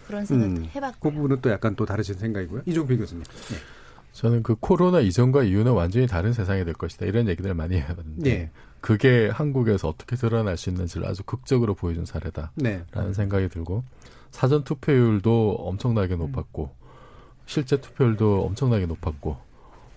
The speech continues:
Speaker 3: 어, 이거를 보면서 아, 우리 유권자들이 일단 이 바이러스를 응징하겠다는 <laughs> 어떤 바이러스 심판.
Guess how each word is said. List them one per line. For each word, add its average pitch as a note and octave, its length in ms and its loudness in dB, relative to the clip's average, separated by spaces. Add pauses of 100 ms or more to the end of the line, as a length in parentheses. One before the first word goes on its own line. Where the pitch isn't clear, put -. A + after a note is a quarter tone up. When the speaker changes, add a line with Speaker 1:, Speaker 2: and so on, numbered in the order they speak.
Speaker 3:
어, D#2+ 380 -4
이거를 B2 300 6
보면서 F#2+ 560 0 (840)
아, F2 280 2
우리 G2+ 220 0
유권자들이 F2+ 920 0
일단 D3 300 2 (680)
이 C3 100 -4
바이러스를 D3 840 4
응징하겠다는 A#2+ 840 4
<laughs> - 100 -8
어떤 - 300 -10
바이러스 B2+ 560 4
심판. - 380 0